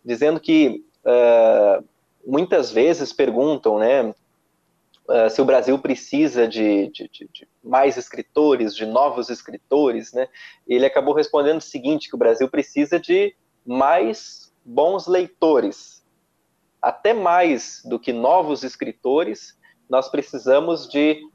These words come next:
bons leitores, né? E, eh, trazendo isso para as lives é a mesma coisa, nós precisamos de mais lives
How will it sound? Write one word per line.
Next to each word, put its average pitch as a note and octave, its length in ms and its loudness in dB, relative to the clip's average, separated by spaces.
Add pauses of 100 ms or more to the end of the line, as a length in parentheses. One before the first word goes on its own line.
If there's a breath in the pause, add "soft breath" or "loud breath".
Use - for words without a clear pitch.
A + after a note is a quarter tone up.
(120)
bons D3+ 380 -2
leitores, C#3+ 720 -2
né? C3 220 0 (500 loud breath)
E, A#2+ 880 0 (1120)
eh, C3 120 2
trazendo C#3+ 680 0
isso D3+ 320 -2
para B2+ 200 4
as A2+ 120 0
lives D3+ 380 2
é D#3 40 2
a D3 40 2
mesma D3+ 260 0
coisa, C#3 260 0
nós A#2 140 -2
precisamos C3 680 -4
de B2 180 -2
mais A#2+ 500 0
lives F3 800 0